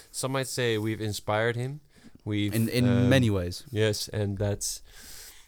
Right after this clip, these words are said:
Speaker 1: you know,
Speaker 2: He sings our praises.
Speaker 1: Exactly. We've, we've, we've shown him the ways of humor, of, of wisdom,
Speaker 2: Yeah.
Speaker 1: and, uh,
Speaker 2: And we've
Speaker 1: he's
Speaker 2: helped
Speaker 1: still learning from us, I
Speaker 2: and
Speaker 1: feel.
Speaker 2: he's still learning to this day, and we've helped him to grow up to be the fine young man that he is today.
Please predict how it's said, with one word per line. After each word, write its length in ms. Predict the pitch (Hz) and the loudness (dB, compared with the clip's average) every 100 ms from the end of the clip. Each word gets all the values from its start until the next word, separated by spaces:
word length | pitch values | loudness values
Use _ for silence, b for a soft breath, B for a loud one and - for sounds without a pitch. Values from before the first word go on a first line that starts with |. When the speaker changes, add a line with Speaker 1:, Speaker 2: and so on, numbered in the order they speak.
| - | -10
Speaker 1:
you 80 | 104 | -2
know, 380 | 104 104 104 98 110 | 0 0 -2 -2 0
Speaker 2:
He 100 | 120 | 2
sings 300 | - 143 123 | 4 6 6
our 100 | 107 | 4
praises. 520 | 104 95 90 90 - | 2 0 -2 -8 -6
Speaker 1:
Exactly. 640 | 117 107 113 113 113 110 | -4 -2 -2 -2 -2 -2
We've, 240 | 107 107 101 - | 0 -2 -4 -8
we've, 280 | 101 107 - | -6 -6 -8
we've 220 | 107 107 | -6 -4
shown 280 | - 113 110 | -2 0 0
him 100 | 104 | 0
the 80 | 101 | 0
ways 240 | 101 98 | 0 0
of 100 | 104 | -4
humor, 560 | - 117 117 110 104 101 | -4 0 2 2 2 0
of, 340 | 82 95 98 - | -2 -4 -4 -6
of 160 | 101 | -2
wisdom, 720 | 104 107 101 101 95 95 95 - | 0 2 2 0 0 0 -2 0
Speaker 2:
Yeah. 80 | 98 | 0
Speaker 1:
and, 180 | 98 | 2
uh, 340 | 98 104 107 101 | 0 -2 -4 -2
Speaker 2:
And 120 | 107 | 2
we've 140 | 113 110 | 2 4
Speaker 1:
he's 20 | |
Speaker 2:
helped 160 | 143 151 | 6 6
Speaker 1:
still 240 | - 196 | 6 6
learning 260 | 139 185 147 | 6 2 0
from 200 | 107 98 | -2 -2
us, 120 | 98 | 0
I 40 | 117 | 2
Speaker 2:
and 80 | 123 | 2
Speaker 1:
feel. 60 | |
Speaker 2:
he's 140 | 98 95 | 2 2
still 180 | 147 156 | 6 6
learning 220 | 151 143 | 6 4
to 80 | 139 | 2
this 120 | 117 | 2
day, 260 | 120 123 - | 4 4 4
and 200 | 113 110 | 0 0
we've 180 | 117 104 | 0 4
helped 240 | 123 113 | 2 4
him 160 | 117 107 | 2 2
to 100 | 92 | 2
grow 160 | 107 | 2
up 100 | 104 | 2
to 80 | - | 0
be 120 | 95 | 0
the 80 | 95 | 0
fine 320 | - 110 110 | 0 0 2
young 180 | 107 104 | 4 4
man 220 | 98 95 | 4 2
that 100 | 95 | 2
he 120 | 92 92 | 0 -2
is 200 | 87 - | -2 -4
today. 340 | 92 87 | -2 -2